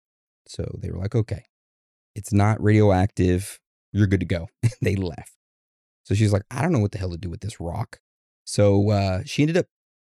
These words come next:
getting with an individual at the College of New Jersey, and they ended up picking it up and studying it. And then a few days later, on Thursday, May eleventh, they determined that the six inch by four inch object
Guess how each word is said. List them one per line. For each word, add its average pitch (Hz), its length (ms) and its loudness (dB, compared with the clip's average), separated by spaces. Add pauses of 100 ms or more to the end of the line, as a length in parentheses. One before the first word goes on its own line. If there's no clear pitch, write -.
(240)
getting 131 440 4
with 110 340 2 (100)
an 104 240 2
individual 110 680 4
at 98 200 0
the 98 80 -4
College 101 480 0
of 98 100 0
New 92 140 2
Jersey, 98 640 -2 (400)
and 113 160 4
they 110 160 4
ended 113 180 4
up - 180 0
picking 110 280 0
it 104 100 0
up 101 180 -2
and 95 120 -4
studying 104 400 0
it. 131 160 -2 (580)
And 101 100 0
then 104 100 4
a 98 40 2
few 120 180 2
days 107 240 4
later, 104 380 2 (100)
on 95 180 0
Thursday, 107 680 2
May 101 340 0
eleventh, 98 440 -2 (240)
they 107 120 4
determined 107 640 0
that 90 240 -4
the 92 160 -4
six - 600 -10
inch 113 460 -2
by 92 480 -2
four 143 320 -2
inch - 440 -6
object 87 540 -6